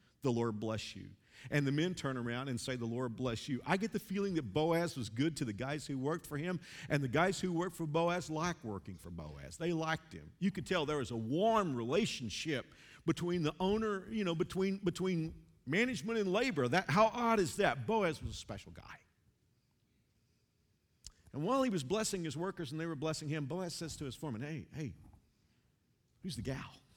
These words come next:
And the foreman said, "Well, I hope it's okay, sir." He said, "Uh, she came in this morning and asked if she could glean in our fields, and I told her it's all right. She's, uh,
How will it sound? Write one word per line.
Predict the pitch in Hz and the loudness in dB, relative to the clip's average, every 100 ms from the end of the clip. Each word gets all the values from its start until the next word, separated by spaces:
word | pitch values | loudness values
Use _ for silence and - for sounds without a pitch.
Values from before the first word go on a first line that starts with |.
| _ - - - _ _ _ _ _ _ _ _ _ _ _ _ _ _ _ - | _ -20 -20 -20 _ _ _ _ _ _ _ _ _ _ _ _ _ _ _ -2
And | 156 156 | 0 2
the | 151 | 0
foreman | 131 139 185 156 | -2 -4 -4 -2
said, | 165 | -2
"Well, | 156 | 0
I | 160 | 0
hope | 190 196 | 0 -2
it's | - | -4
okay, | 143 165 160 | -4 -4 -4
sir." | - 143 | -6 -6
He | 151 | -6
said, | 156 147 | -6 -6
"Uh, | 143 143 143 | -6 -6 -8
she | 120 196 | -8 -8
came | - 151 131 | -2 -2 0
in | 127 | -2
this | 123 - | -2 -4
morning | 113 127 135 | -4 -2 -2
and | 120 | -2
asked | 127 - | -2 -4
if | 107 | -8
she | - | -6
could | 120 113 | -6 -4
glean | 107 117 | -2 -2
in | 113 | -2
our | 107 | -6
fields, | - 117 104 | -4 -4 -4
and | |
I | 107 | -6
told | - 110 | -6 -6
her | 101 | -6
it's | 92 | -6
all | 95 95 | -8 -6
right. | 104 104 101 | -4 -6 -6
She's, | - 156 113 | -8 -8 -8
uh, | 92 | -8